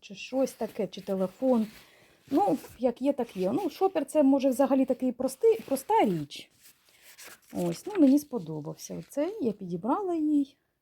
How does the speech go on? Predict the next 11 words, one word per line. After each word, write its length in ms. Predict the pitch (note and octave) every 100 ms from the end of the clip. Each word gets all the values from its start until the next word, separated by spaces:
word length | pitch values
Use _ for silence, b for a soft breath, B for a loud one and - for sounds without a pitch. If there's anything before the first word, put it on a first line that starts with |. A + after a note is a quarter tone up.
| _ _ _ _ _ -
Е, 480 | G3+ G#3 F#3 F3+ B3
ну, 140 | C4+ - - F#3+ -
послала 400 | G3+ A#3 G#3 F#3+
їй 200 | F3+ E3+
таке 300 | F3+ - D#3 -
фото, 280 | E4+ G4 A3+
вона 240 | G3 G3
мені 280 | F#3+ F3+ F3
одоб-, 440 | E3 G3 E4+ C#4+ -
ну, 260 | B3 E3 D3 _
сказала, 380 | G3+ G3 F3